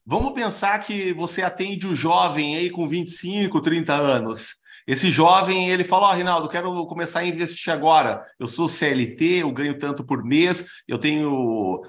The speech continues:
X de renda pra me manter e o restante, vamos pensar que vinte por cento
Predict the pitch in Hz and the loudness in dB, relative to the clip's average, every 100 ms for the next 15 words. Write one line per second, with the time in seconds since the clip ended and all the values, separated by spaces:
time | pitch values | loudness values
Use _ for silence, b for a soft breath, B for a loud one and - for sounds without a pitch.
0 | B - - 175 165 139 135 127 143 143 | B -4 0 0 0 2 0 2 -2 0
1 | 131 123 131 127 131 120 123 117 139 165 | 0 0 0 0 0 -2 -4 -4 -2 -2
2 | 175 170 160 156 - 151 165 160 165 120 | 0 -2 -4 -6 -6 -6 -4 0 0 0
3 | - - 139 151 143 143 139 113 131 170 | -4 -6 -2 -2 0 0 0 -4 -4 -4
4 | 170 - 117 120 - 143 143 143 | -4 -6 -8 -8 -4 -2 -2 0